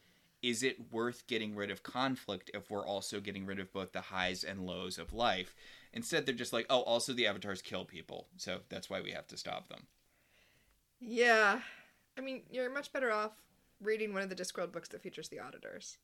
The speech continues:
Speaker 1: Hmm. Although the auditors are really more of a cleaner situation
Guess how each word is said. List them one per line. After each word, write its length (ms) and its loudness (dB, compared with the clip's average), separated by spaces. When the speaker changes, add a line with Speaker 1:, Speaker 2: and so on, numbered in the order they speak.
Speaker 1:
Hmm. 80 -12
Although 220 2
the 140 4
auditors 460 0
are 80 -6
really 180 -4
more 140 -6
of 80 -10
a 40 -10
cleaner 520 -8
situation 920 -6